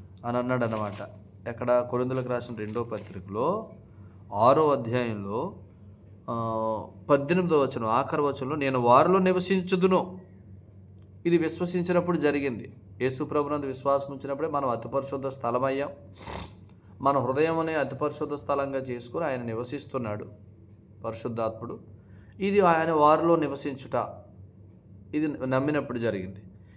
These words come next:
"నేను వారిలో, నేను వారి దేవుడినై యుందును, వారు నా ప్రజలై యుందురు, కావున మీరు వారి మధ్య నుండి వెడలిపోండి" అన్నాడు చెప్పాడు. పైన ఏమన్నాడు? "నేను వారిలో నివసించి సంచరింతును." నివసించుట, సంచరించుట. నివసించుట అంటే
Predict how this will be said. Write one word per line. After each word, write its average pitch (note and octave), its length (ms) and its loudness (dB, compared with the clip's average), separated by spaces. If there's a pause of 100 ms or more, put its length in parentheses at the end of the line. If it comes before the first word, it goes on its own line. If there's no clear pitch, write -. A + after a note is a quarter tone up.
(140)
"నేను C3+ 140 2
వారిలో, D3 680 8
నేను D#3 240 2
వారి D#3 220 8
దేవుడినై E3+ 500 2
యుందును, E3 260 -2
వారు E3 220 6
నా D#3 100 2
ప్రజలై C#3 400 0
యుందురు, D3+ 220 -4
కావున D3 380 2
మీరు C#3+ 220 -4
వారి B2+ 180 2
మధ్య B2 280 -4
నుండి C#3 160 -8
వెడలిపోండి" B2 560 -2
అన్నాడు A#2 220 -6
చెప్పాడు. G#2 360 -12
పైన C3 220 0
ఏమన్నాడు? C#3+ 320 -2
"నేను B2+ 260 -4
వారిలో B2 300 4
నివసించి F3 840 -2 (380)
సంచరింతును." G#3+ 840 4 (2250)
నివసించుట, F3 1000 2
సంచరించుట. A2+ 680 -4
నివసించుట F#3+ 580 -2
అంటే F#3 480 -2